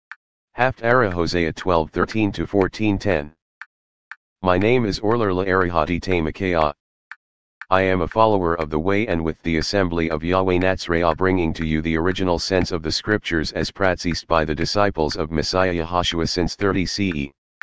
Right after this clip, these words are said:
In the only name given under heaven among men through which salvation is obtained,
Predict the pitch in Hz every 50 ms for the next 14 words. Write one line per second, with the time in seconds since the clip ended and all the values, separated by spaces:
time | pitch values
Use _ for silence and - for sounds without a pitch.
0 | - _ _ _ _ _ _ _ _ - - _ _ _ - 98 95 95 92 92
1 | 101 110 117 120 120 117 101 92 92 90 85 82 78 92 92 87 90 92 101 95
2 | 92 87 85 82 87 98 98 95 87 78 80 80 80 80 80 80 85 85 80 80
3 | 92 90 82 80 85 92 90 - - - 101 90 85 82 85 95 98 95 - 92
4 | 87 87 80 69 80 78 73 - - 101 90 80 73 71 71